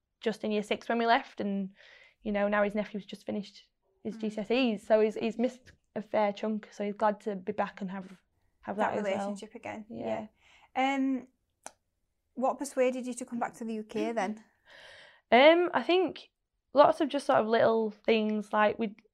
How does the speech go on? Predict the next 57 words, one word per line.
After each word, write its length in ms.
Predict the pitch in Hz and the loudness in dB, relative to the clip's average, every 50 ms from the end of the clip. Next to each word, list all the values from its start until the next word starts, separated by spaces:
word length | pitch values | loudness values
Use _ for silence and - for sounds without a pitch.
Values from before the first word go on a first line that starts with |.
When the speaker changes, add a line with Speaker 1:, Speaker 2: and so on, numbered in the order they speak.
| _ _ _ _ - | _ _ _ _ -8
Speaker 1:
like 200 | 214 208 220 220 | -6 -6 -4 -4
I 60 | 214 | -6
said, 200 | 202 - 220 202 | -4 -4 -2 -2
we 160 | 214 214 208 - _ | -2 -2 -4 -6 _
got 180 | - - 202 - | -8 -6 -6 -4
engaged, 640 | 202 202 190 220 214 208 214 214 208 208 196 - - - | -4 -2 2 4 4 4 4 2 0 -2 -6 -8 -8 -4
so 80 | 214 202 | -4 -4
it 60 | 202 | -2
was 100 | 202 202 | -4 -6
like, 140 | 196 - 208 | -8 -8 -8
"We're 80 | 202 | -8
gonna 180 | 190 196 190 - | -8 -8 -8 -8
come 160 | - - 196 | -10 -10 -10
back 200 | 190 190 - - | -10 -10 -10 -10
and 80 | 208 202 | -8 -8
get 140 | - - | -8 -8
married." 540 | 202 202 208 208 208 202 208 208 208 202 - - _ _ _ - - - - _ _ _ _ _ - | -4 -2 0 0 0 0 0 -2 -2 -4 -6 -12 _ _ _ -20 -20 -20 -20 _ _ _ _ _ -10
And 120 | 208 196 190 | -8 -8 -8
we 60 | 180 | -8
thought, 200 | - 226 - - | -10 -10 -10 -10
"Well, 80 | 196 185 | -8 -8
we've 160 | 190 185 - | -8 -10 -10
got 160 | - - - | -10 -10 -8
the 60 | - | -4
money." 480 | 202 202 208 220 220 214 214 214 - - - - | -4 -2 0 0 0 0 0 -2 -4 -4 -4 -6
Like, 120 | - - | -4 -2
Luke 160 | 240 269 - - | -2 -2 0 2
actually 300 | - - - - 226 220 | 0 0 0 0 2 2
owned 200 | 220 220 226 214 | 2 2 2 -2
a 40 | 202 | -2
house, 460 | 214 226 240 269 269 - - - _ _ - | 0 2 2 2 0 -6 -18 -20 _ _ -20
Speaker 2:
Mm-hmm. 380 | 240 226 233 247 254 262 - - 214 208 208 208 202 | -20 -18 -18 -16 -18 -10 -4 0 2 2 2 2 0
Speaker 1:
um, 60 | - | -2
and 100 | 208 202 | -2 -2
the 80 | 202 202 | 2 4
renting, 640 | 214 226 240 240 233 233 214 202 202 196 190 196 190 _ _ _ _ _ _ _ _ _ _ _ _ _ - 202 - _ _ _ | 6 8 8 6 4 2 -2 -4 -4 -4 -6 -6 -8 _ _ _ _ _ _ _ _ _ _ _ _ _ -18 -18 -18 _ _ _
being 160 | - 220 208 | -2 0 0
a 60 | 202 | 2
landlord 480 | 202 208 208 202 196 190 185 185 180 - - | 2 0 2 2 2 0 0 0 -2 -6 -10
was 140 | - 190 185 | -10 -8 -8
a 100 | 190 185 | -6 -6
nightmare 540 | 180 190 190 196 196 196 - 202 190 185 180 - | -6 -4 -4 -4 -4 -4 -4 -6 -6 -6 -8 -6
for 120 | 202 196 | -2 -2
him 280 | 190 190 185 180 190 190 - _ _ - | 0 0 -2 -4 -6 -10 -12 _ _ -10
in 140 | - 190 | -6 -4
the 100 | 196 190 190 | -4 -4 -4
<laughs> 60 | - | 0
end. 360 | 233 214 202 - - 233 196 - - - | 0 0 0 0 0 -2 -2 -2 -4 -4
It 80 | - | -2
was 120 | 214 202 214 | -2 0 0
Speaker 2:
Ah, 80 | 214 214 | 0 2
Speaker 1:
really 300 | 220 214 208 202 208 208 | 4 4 4 2 0 -2
Speaker 2:
it 40 | 202 | -2
Speaker 1:
hard 220 | 208 202 202 208 | 0 0 0 0
Speaker 2:
can 120 | 208 214 - | 0 0 0
be. 60 | - | -2
Speaker 1:
work. 300 | 226 - 220 - - | -2 -4 -8 -12 -18